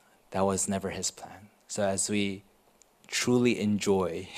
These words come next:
<laughs> right, our relationship with him, know that you have the blessing of Emmanuel, that God is with you. And it's not just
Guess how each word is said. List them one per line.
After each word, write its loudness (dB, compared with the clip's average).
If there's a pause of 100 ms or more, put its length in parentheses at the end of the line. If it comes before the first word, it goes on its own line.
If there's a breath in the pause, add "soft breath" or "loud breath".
<laughs> 0
right, 0
our 6
relationship 0
with -12
him, -12 (1120 soft breath)
know 4
that 0 (220)
you -4
have -4
the 0
blessing -2
of -8
Emmanuel, -12
that -16
God -4
is -2
with -14
you. -14 (1160 soft breath)
And 0
it's 6
not 2
just 2